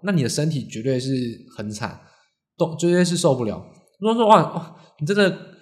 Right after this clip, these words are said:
身体很差，快死了，然后你去，你去吸毒，你去爽那一两个小时，但是你隔天早上起来之后，你身体就会更差。现在行情就有点像这样子，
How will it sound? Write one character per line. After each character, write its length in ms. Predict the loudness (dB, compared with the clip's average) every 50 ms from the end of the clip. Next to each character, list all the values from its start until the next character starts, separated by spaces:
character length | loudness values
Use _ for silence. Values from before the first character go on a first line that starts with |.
| _ _ _ _ _ _ _ _ -6
身 180 | 0 2 2 4
体 120 | 4 4
很 120 | 4 2 2
差， 160 | 0 -2 -2
快 160 | 0 2 0 0
死 260 | 0 -2 -8 -8 -10 -10
了， 100 | -8 -4
然 120 | 0 0
后 60 | 0
你 60 | 0
去， 100 | -2 -6 -6 -6
你 80 | -8 -6
去 140 | -4 -2 -2
吸 320 | 0 0 0 2 0 0
毒， 100 | 0 -2 -4 -4 -8 -12 -18 -20 _ _ _ -10
你 80 | -2
去 120 | 2 2 2
爽 240 | 4 2 2 2 2
那 160 | 2 2 2 2
一 60 | 2 2
两 120 | 2 0
个 80 | -2 -4
小 220 | -6 -6 -6 -8
时， 200 | -10 -12 -12 -14 -16 -18 -20 _ _ _ _ _
但 100 | -4 -2
是 60 | 0 2
你 180 | 2 2 0
隔 180 | -2 -4 -2 0
天 140 | 0 2 2
早 100 | 0 0
上 100 | 0 -2
起 140 | -4 -4
来 100 | -6 -4
之 60 | -4 -4
后， 60 | -6
你 60 | -4
身 160 | -4 -6 -6
体 100 | -6 -8
就 100 | -8 -6
会 80 | -6 -6
更 240 | -6 -8 -10 -10 -12
差。 240 | -14 -14 -16 -16 -18 _ _ _ _ _ _ _
现 180 | -6 -2 0 2
在 60 | 4
行 140 | 4 4 4
情 100 | 4 2
就 100 | 2 2
有 60 | 2
点 160 | 2 0 0
像 220 | -2 -2 -4 -4 -4
这 80 | -4
样 180 | -4 -6 -6 -8
子， 100 | -12